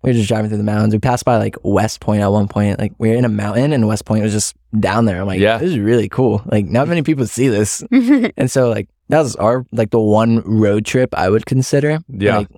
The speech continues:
Speaker 1: it was, I think it was, like, two, three hours.
Speaker 2: That's
Speaker 1: Like,
Speaker 2: awesome,
Speaker 1: not
Speaker 2: bro.
Speaker 1: long, but also just wasn't intentional.
Speaker 2: Yeah, man. Dude, and also, like, when you're on for the journey, you just see the most random things that you would never have thought you would have passed,
Speaker 1: Yeah.
Speaker 2: like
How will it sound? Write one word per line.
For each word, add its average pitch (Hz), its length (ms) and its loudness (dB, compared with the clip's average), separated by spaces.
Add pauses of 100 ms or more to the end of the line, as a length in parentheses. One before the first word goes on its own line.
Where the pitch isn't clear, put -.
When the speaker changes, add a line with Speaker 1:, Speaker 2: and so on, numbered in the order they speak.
Speaker 1:
it 113 40 -4
was, 113 220 -2
I 107 100 -4
think 110 180 -2
it - 20 0
was, 104 120 -4
like, - 160 -6
two, 107 220 0
three 117 260 2
hours. 123 460 0 (380)
Speaker 2:
That's 101 180 -4
Speaker 1:
Like, 110 100 2
Speaker 2:
awesome, 98 140 -2
Speaker 1:
not 123 160 -2
Speaker 2:
bro. 110 100 -2
Speaker 1:
long, 120 320 -2
but 110 140 2
also 117 300 2
just 110 240 -2
wasn't 131 300 -2
intentional. 127 560 -2 (160)
Speaker 2:
Yeah, 98 240 0
man. 101 540 0
Dude, 107 340 -2
and 85 80 -4
also, 92 520 0
like, 85 160 -8
when 87 100 0
you're 113 120 2
on 123 140 0
for 110 80 -6
the 87 80 -4
journey, 92 280 -2
you 87 180 -2
just 110 180 -4
see 107 120 -2
the 104 100 -2
most 92 240 -2
random 85 360 0
things 95 540 -4
that 98 100 0
you 113 120 0
would 123 140 4
never 117 340 2
have 117 80 0
thought 113 260 0
you 113 100 -2
would 107 100 4
have 101 100 0
passed, 104 400 -2
Speaker 1:
Yeah. 95 40 0
Speaker 2:
like 107 360 -4